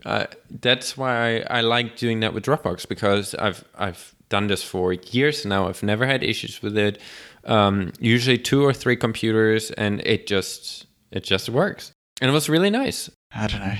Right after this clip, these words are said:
Speaker 2: Something is begging to go wrong here.
Speaker 1: And, and I mean, you can't tell me you've never had the situation that you went to work, you did some work, you went home and you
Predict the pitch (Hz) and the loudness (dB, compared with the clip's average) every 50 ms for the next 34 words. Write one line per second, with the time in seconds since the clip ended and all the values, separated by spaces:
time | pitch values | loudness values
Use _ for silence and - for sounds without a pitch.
0 | - - - - - 127 135 143 135 131 123 113 - - 117 113 113 110 107 104 | -8 -8 -4 0 2 2 4 4 4 4 2 2 2 2 2 2 4 2 0 0
1 | 104 - 104 107 98 95 92 90 87 90 92 95 90 90 98 - - - _ _ | 0 0 0 0 0 2 2 2 0 0 -2 -4 -4 -6 -6 -8 -12 -18 _ _
2 | _ _ _ _ _ _ - 143 147 139 - - - 131 147 135 - - - 160 | _ _ _ _ _ _ 0 0 0 0 -4 -6 -6 -6 -6 -6 -4 0 2 2
3 | 175 185 175 147 117 - 73 113 - - _ _ _ _ _ - 269 160 135 131 | 4 4 4 2 0 -4 -8 -14 -18 -20 _ _ _ _ _ -8 -4 -4 -2 0
4 | - 156 165 156 143 - 151 143 139 139 123 110 113 110 107 - 123 120 117 117 | 2 2 2 2 2 2 2 2 4 4 4 4 4 2 2 2 2 2 4 4
5 | 113 110 110 107 107 110 - - 107 - 107 104 101 104 107 - - - 98 90 | 2 2 2 -2 -2 -4 -4 -4 -4 0 2 2 4 4 2 0 -2 -2 -2 0
6 | 92 92 92 92 90 92 98 95 92 95 90 101 104 113 110 - 131 123 117 110 | 0 0 0 -2 -2 -2 -2 0 0 0 0 0 0 0 0 -2 -2 0 2 2
7 | 107 107 101 - 104 98 101 95 - - 120 113 101 98 98 101 98 92 - - | 2 2 0 0 -2 -2 -2 -2 -2 0 0 2 2 2 4 2 2 0 -4 -10
8 | - - - - - - - _ _ - - - _ - 117 107 110 110 110 107 | -20 -20 -20 -20 -20 -20 -20 _ _ -20 -20 -14 _ -4 0 0 0 0 2 2
9 | 110 110 110 107 110 113 113 110 107 104 82 104 101 95 - - - | 2 2 2 2 2 2 4 4 2 2 0 0 -2 -2 -6 -10 -16